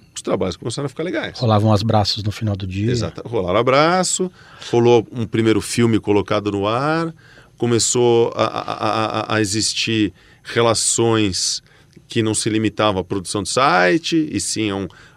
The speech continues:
Speaker 1: a um, um, um envolvimento estratégico maior.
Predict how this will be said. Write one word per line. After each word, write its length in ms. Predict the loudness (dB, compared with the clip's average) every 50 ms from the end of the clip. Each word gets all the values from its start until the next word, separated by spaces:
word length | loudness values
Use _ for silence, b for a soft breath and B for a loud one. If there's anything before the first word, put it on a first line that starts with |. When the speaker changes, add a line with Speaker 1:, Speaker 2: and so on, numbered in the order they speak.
| B
Speaker 1:
a 100 | B -2
um, 80 | -2 -2
um, 580 | -2 -4 -6 -6 -4 -2 -2 -2 0 -2 -2 -4 -4 -2
um 40 | -2
envolvimento 360 | 0 -2 -2 -2 -2 -4 -4
estratégico 680 | -6 -4 -4 -4 -2 0 0 0 0 0 -2 -6 -6
maior. 540 | -6 -4 -2 0 2 2 2 2 2 2